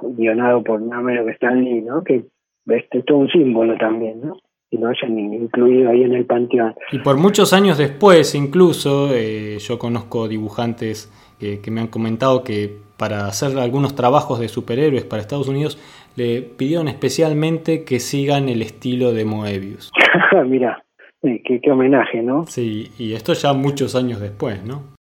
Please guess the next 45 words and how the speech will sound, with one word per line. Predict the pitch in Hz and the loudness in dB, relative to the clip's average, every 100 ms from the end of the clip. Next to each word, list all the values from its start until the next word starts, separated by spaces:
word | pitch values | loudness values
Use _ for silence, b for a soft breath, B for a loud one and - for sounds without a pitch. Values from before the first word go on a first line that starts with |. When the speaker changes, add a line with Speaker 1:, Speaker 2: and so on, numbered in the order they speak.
| _ _ - - | _ _ -4 4
Speaker 1:
Sí, | |
no, | 180 160 156 | 6 8 6
el | 143 | 4
tipo | 185 | 2
es | 151 | 2
un | 143 135 | 0 0
gigante | 123 123 151 165 180 175 151 | 4 6 6 6 6 6 6
y | 113 120 | 4 0
lo | 110 117 | 2 2
va | |
a | 135 | 4
seguir | 131 131 135 | 4 4 4
siendo | 135 143 156 | 4 6 6
y | 151 127 123 | 6 6 4
es | 131 - | 0 -10
impresionante, | 143 135 127 117 127 120 127 123 123 | -10 -4 -4 0 2 4 2 2 0
la | 120 | 0
verdad | 117 135 | 0 2
que, | 127 | 2
eh, | 123 B B B - | 2 B B B -4
el | 117 104 127 120 | -2 0 -2 -2
impacto | 127 156 156 156 | 0 4 4 4
que | 123 | 4
ha | 135 | 6
logrado, | 131 143 170 190 180 113 - - - | 6 6 6 6 6 4 2 -6 -4
mismo | 123 156 135 | 0 2 2
los | 117 | 2
grandes, | 123 147 147 135 120 - - - | 4 6 6 4 2 -4 -16 -10
los | 117 | 0
grandes | 139 147 143 | 4 4 4
genios | - 143 139 - | 4 4 4 2
japoneses | 120 120 127 165 151 113 | 0 2 2 2 2 2
lo | |
admiten, | 107 117 135 147 156 156 165 - _ | 2 2 2 2 2 2 0 -6 _
creo | 120 123 113 | 0 2 2
que | |
en | 110 117 | 0 -4
ese | - | -4
sentido | 110 113 143 135 110 | -4 2 4 4 2
va | 120 | -4
a | - | -4
ser | 123 | -2
muy | 135 131 | 2 2
difícil | 127 127 120 110 | 2 -4 -2 -4
de, | 101 | -4